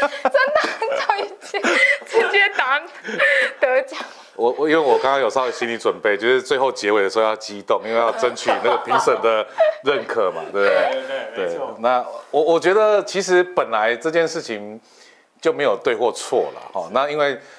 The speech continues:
Speaker 2: 我觉得就是，可是我刚刚觉得你讲得很好，在改变的过程中都会阵痛，就是要改变一件事情，其实都一定要，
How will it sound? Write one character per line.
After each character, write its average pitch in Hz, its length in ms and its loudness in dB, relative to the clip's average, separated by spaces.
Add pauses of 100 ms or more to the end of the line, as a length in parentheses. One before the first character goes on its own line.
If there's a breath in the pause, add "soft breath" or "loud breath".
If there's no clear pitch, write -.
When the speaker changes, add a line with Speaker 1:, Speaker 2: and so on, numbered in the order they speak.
(140 loud breath)
Speaker 2:
我 117 140 -2
觉 120 140 0
得 120 160 4
就 131 140 -2
是， 127 340 2
可 - 140 -2
是 196 60 2
我 165 100 0
刚 156 180 0
刚 135 160 -12
觉 117 140 -2
得 110 60 -6
你 113 60 -10
讲 98 180 -4
得 90 60 -12
很 98 100 -12
好， 95 180 -2
在 143 160 -2
改 104 200 -4
变 139 140 -2
的 120 60 -4
过 127 180 0
程 98 200 -8
中 107 200 -2
都 113 100 0
会 107 100 2
阵 104 240 0
痛， 101 180 -4 (300)
就 127 100 0
是 151 140 2 (760 loud breath)
要 180 100 2
改 127 140 -2
变 156 140 -2
一 123 40 -14
件 139 140 0
事 131 160 -8
情， 92 260 -14
其 110 180 -12
实 110 180 -10
都 120 420 2
一 110 80 -14
定 117 260 -8
要， 104 360 2